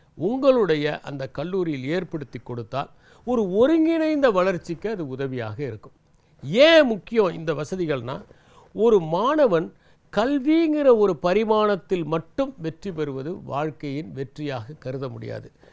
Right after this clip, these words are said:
சகலவிதமான பரிமாணங்களையும் அவன் கல்லூரியில் வளர்த்து கொள்ள வேண்டும்.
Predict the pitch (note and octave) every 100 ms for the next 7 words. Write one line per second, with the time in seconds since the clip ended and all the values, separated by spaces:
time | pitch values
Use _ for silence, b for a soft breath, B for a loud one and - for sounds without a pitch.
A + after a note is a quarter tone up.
0 | b b b - G3 B3+ D4+ D4 C#4 B3+
1 | A#3+ A3+ F3+ E3+ A3 A#3 G#3+ G3 D#3+ E3
2 | A#3 F3 D3+ - D3+ F3+ E3 C3+ D#3 F#3
3 | B2+ C3 A#2 C3+ - A2+ B2 C#3+ A2+ G#2+